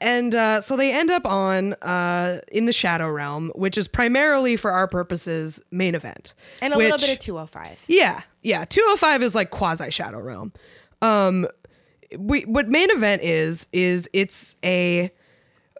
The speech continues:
Speaker 1: a, an auxiliary pre-taped program of wrestling that they tape.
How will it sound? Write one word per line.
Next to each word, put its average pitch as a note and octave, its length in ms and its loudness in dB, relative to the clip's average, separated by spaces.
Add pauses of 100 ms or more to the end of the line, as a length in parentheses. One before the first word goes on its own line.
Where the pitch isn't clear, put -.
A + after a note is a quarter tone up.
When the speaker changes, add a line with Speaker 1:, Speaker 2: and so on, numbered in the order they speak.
(140)
Speaker 1:
a, G3 160 -2 (160)
an F#3 300 0
auxiliary C4+ 1080 2 (160)
pre-taped - 1040 0 (380)
program D#3+ 840 0
of F3 160 -2
wrestling F#3+ 800 0
that F#3+ 240 -4
they G#3+ 160 0
tape. G#3 420 0